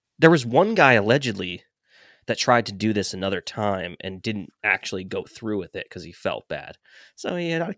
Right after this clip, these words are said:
he had a conscience. He probably still got arrested for it. But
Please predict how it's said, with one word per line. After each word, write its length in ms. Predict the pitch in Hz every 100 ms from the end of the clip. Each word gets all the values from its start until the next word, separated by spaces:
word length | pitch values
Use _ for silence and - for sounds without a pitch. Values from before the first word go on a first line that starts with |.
| -
he 100 | -
had 60 | 165
a 60 |
conscience. 500 | - 151 110 - -
He 80 | -
probably 380 | - 151 110 101
still 360 | - 113 98 82
got 140 | - 90
arrested 380 | - 92 - -
for 180 | - -
it. 60 | _
But 220 | - 95